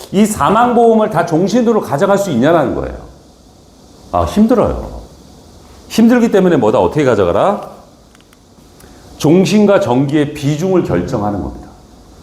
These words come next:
그러면 종신보험의 기준이 뭐예요?라고 얘기하시는 분들이 있어요.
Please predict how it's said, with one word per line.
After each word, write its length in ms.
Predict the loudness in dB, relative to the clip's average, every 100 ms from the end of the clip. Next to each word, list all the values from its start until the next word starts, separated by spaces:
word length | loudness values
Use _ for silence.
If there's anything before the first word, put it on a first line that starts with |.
| -20 -20 -20 -20 -20 -20 -20 -20 -20 -4
그러면 640 | 2 2 4 4 2 0 0
종신보험의 840 | 2 2 4 4 4 4 2 0
기준이 400 | -2 0 2 2
뭐예요?라고 600 | 2 4 4 4 4 4
얘기하시는 420 | 2 -2 -2 -6
분들이 240 | -6 -8 -10
있어요. 280 | -14 -16